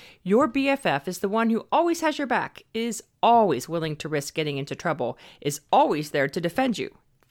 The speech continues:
That B F F. She's not about holding your feet to the fire or keeping you accountable, but is always able to find a justification and someone to blame. She is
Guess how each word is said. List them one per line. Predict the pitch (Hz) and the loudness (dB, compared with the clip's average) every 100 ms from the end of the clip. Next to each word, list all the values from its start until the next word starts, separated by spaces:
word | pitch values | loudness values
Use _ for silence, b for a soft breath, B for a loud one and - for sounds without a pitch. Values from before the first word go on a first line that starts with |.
| _ | _
That | 320 339 320 - | 4 6 4 0
B | 175 135 | -4 -4
F | 92 - | -2 -4
F. | 95 - - _ _ _ | -8 -10 -20 _ _ _
She's | - 302 302 | -8 -4 0
not | 330 339 | 2 4
about | 294 254 208 | 4 4 4
holding | 190 214 214 | 2 2 2
your | 214 | 0
feet | - 196 | -2 -2
to | 220 | -2
the | 202 | -2
fire | - 113 185 175 180 170 | 0 2 4 4 4 2
or | |
keeping | 170 262 269 311 | -2 -4 -4 -4
you | 240 | -4
accountable, | 240 - 147 147 151 143 B B B - | -2 2 2 0 -4 -6 B B B 0
but | 220 | 2
is | 233 - _ | 2 -2 _
always | 269 285 269 208 156 - | 6 8 6 4 -2 -2
able | 196 180 | -2 -2
to | 165 | -2
find | - 175 156 | 0 0 0
a | |
justification | 147 214 214 - 240 233 156 - 147 139 | -2 -2 -2 -4 -8 -4 -4 -2 -6 -4
and | 156 156 | -6 -4
someone | - 180 165 160 | -4 -2 -2 -4
to | 165 | -6
blame. | 147 127 110 - _ B B B - | -4 -4 -6 -16 _ B B B -10
She | - 269 233 | -4 -2 0
is | 262 | -2